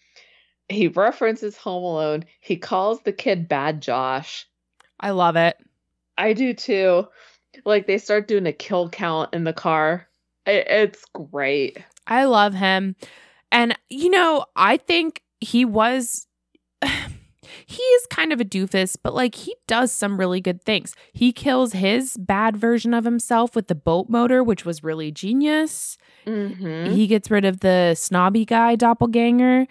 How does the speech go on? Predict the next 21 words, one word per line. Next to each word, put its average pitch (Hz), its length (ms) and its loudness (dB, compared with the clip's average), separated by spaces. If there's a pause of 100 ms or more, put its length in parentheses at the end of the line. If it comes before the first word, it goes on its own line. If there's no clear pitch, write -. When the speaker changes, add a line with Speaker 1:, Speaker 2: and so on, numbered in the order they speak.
(560)
Speaker 2:
I, 262 200 -2 (120)
I 185 160 2
love 185 220 0
him, 180 260 0
but 175 120 0
I 165 120 -2
also 156 280 -4
just, - 300 -10
I - 120 -16
just - 200 -16
love - 180 -14
Winston - 420 -10
Duke. - 340 -10
I - 100 -16
think 175 160 -12
he's 165 500 -8
a 165 60 -6
babe. 160 320 -6 (880)
Speaker 1:
Yeah. 151 320 -2 (1500)
Speaker 2:
Um, 180 460 0
I'm, 247 180 -2